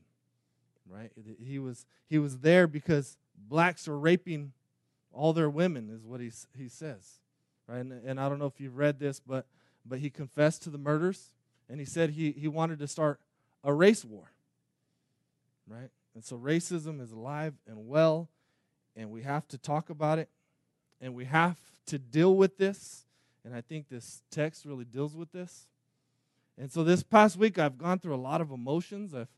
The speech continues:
anger, wanting justice, uh, you know, thoughts, should we have guns in the church? Those, those kind of thoughts come into my mind,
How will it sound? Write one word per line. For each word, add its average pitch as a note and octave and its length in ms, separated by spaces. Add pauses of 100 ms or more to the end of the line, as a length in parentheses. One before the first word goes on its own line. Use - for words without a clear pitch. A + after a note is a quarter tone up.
(720)
anger, G3+ 500 (800)
wanting D#3 380
justice, G3 960 (760)
uh, B2+ 200 (960)
you C#3+ 120
know, C3 320 (460)
thoughts, D#3+ 440 (100)
should C#3+ 240
we D3+ 80
have D3+ 340
guns F3+ 400
in F3+ 120
the D#3 60
church? F#3+ 600
Those, D3 300
those C#3+ 280
kind E3 160
of D#3 80
thoughts D#3+ 320
come E3+ 220
into E3 120
my C#3+ 120
mind, E3 420